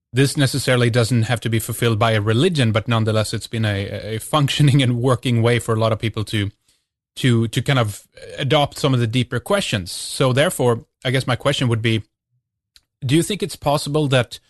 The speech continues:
when, when we have a, a, another strong religion coming in, uh, like Islam is now in Sweden,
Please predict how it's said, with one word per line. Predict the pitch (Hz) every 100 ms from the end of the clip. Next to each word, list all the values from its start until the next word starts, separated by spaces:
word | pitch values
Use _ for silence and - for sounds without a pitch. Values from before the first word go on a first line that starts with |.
| _ _ _ _ _
when, | 127 131 127 123 120
when | - 131 127
we | 123
have | 117 123 120
a, | 120 123
a, | 127 113 120
another | 110 117 123 123 123 - -
strong | - - - 127 127 131
religion | 120 113 120 123 127 123
coming | - 123 120
in, | 113 127 160 - _ 113
uh, | 104 98 - -
like | - 117 110
Islam | 120 - 120 117
is | 110
now | 127 113
in | 113
Sweden, | - 117 123